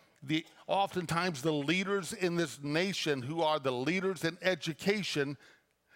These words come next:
they will frankly state and believe that the school district knows how to raise their your children better than you do. So we're living in dangerous, difficult days.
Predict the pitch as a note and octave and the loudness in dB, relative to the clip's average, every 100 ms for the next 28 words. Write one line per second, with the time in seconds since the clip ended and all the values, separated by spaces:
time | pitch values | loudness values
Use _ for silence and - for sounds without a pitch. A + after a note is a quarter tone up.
0 | - E3+ F#3+ D#3 - - F#3 G#3+ - G3+ | 0 2 2 0 -2 -2 0 0 2 0
1 | G#3 F3+ _ - - - G3+ G3 G#3 - | 0 -6 _ -10 -8 0 2 2 -2 -10
2 | _ _ _ D3+ D3 D3 C#3+ G3 E3+ C#3 | _ _ _ -4 0 2 2 4 4 2
3 | D3 - - _ _ _ _ - E3 D3 | 0 -4 -16 _ _ _ _ 0 0 0
4 | - - A3+ G3+ D#3 D#3 E3+ E3 D3+ E3 | -8 -2 -2 0 0 0 -2 -2 0 0
5 | C#3+ D#3 D3 C#3+ E3+ F#3 E3 B2 E3+ F3 | 0 0 0 0 2 0 -4 -2 0 0
6 | F3+ - _ _ _ C#3+ F#3 - G3+ C#3+ | -4 -8 _ _ _ -2 -2 0 0 0
7 | D3 C#3+ D#3 D#3+ E3+ F3 F3 G2 E2+ - | 0 2 0 0 -2 -2 -4 -6 -14 -20
8 | _ _ _ _ _ _ _ _ _ _ | _ _ _ _ _ _ _ _ _ _
9 | _ _ _ _ _ _ _ _ - - | _ _ _ _ _ _ _ _ -8 -2
10 | F3 E3+ F3+ A3+ F#3+ E3+ F3 D#3 D3 C3 | 0 2 2 2 2 0 -2 -2 0 2
11 | D3+ G3 F#3 D3+ F3+ - - - A#2 G#2 | 2 0 -2 -2 -2 -4 -8 -12 -4 0
12 | F3 E3 D3 D3+ D3+ - _ C3 A#2 F2+ | 0 -2 -2 -4 -4 -12 _ -2 0 -4
13 | E2 - - | -14 -20 -20